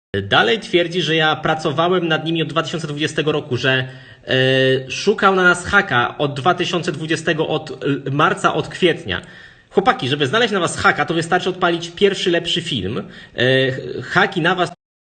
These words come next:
są na Twitterze, ludzie sami mi przesyłają. Ja nad wami teraz pracowałem, e, tydzień, dwa tygodnie? Od tego, jak mnie oskarżyliście o, e, kopiowanie wersów. No to od wtedy. Gdybym ja pracował nad wami kilka miesięcy,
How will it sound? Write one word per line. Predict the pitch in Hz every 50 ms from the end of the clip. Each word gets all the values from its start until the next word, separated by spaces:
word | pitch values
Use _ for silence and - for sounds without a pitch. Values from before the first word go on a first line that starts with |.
| _ -
są | 160
na | 160 165
Twitterze, | 165 165 160 160 160 160 143 127 120 135
ludzie | 139 156 180 - 160
sami | - - 185 180 170
mi | 156
przesyłają. | - - 143 - 143 127 117 113
Ja | 117 143 170
nad | 202 190 139
wami | 131 165 175 170
teraz | 170 160 156 151 -
pracowałem, | - 160 156 - 156 135 147 147 147 151 151 147 - - - - - - - _ -
e, | - 110 110 107
tydzień, | - - - 160 214 - 262 254 269 262 233 180
dwa | 120 117 143 -
tygodnie? | 175 - 226 233 254 262 262 277 294 311 294 269 269
Od | 247 240 240 -
tego, | 269 240 233 233
jak | 226 220 226
mnie | 220 214
oskarżyliście | 202 208 226 214 190 196 196 185 - - 202 180 -
o, | 139 165 165 160 160 160 160 160 160 156 - - 135 - - 151
e, | 143
kopiowanie | - 180 170 - 170 147 160 156 156 147 127
wersów. | 127 110 92 - - 98 - -
No | 127 120
to | - -
od | - 135 -
wtedy. | - - - 117 95 90 85 78 - - - -
Gdybym | - 135 160 160 180
ja | 220 -
pracował | 233 185 170 - 196 180 175
nad | 165 160 135
wami | 131 - 170 165 160 156 - - - - - - -
kilka | - - 185 196 190 185 - 170 156
miesięcy, | 151 151 139 - - 202 208 208 175 135 - 143 139 160 208 233